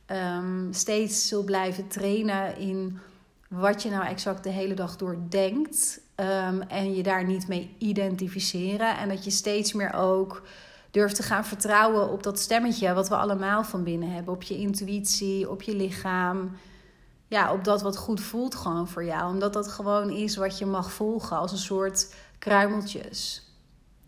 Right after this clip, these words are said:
Op een pad wat je misschien nog niet helemaal goed ziet. En waarvan je misschien ook zelfs de eindbestemming soms niet weet.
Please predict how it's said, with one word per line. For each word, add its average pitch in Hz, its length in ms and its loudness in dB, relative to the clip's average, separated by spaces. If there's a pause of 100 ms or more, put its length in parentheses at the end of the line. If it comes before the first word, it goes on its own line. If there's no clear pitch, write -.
(120)
Op 196 180 -2
een 185 180 -4
pad 208 420 4
wat 185 220 -2
je 202 100 0
misschien 196 340 -2
nog 202 140 -4
niet 208 180 -4
helemaal 190 680 0
goed 190 280 -4
ziet. 240 420 0
En 185 440 -2 (240)
waarvan 190 340 -2
je 190 80 0
misschien 190 420 -2
ook 196 260 4
zelfs 185 320 0
de - 80 -4
eindbestemming 226 720 0
soms 214 300 -2
niet 208 180 -4
weet. 202 540 2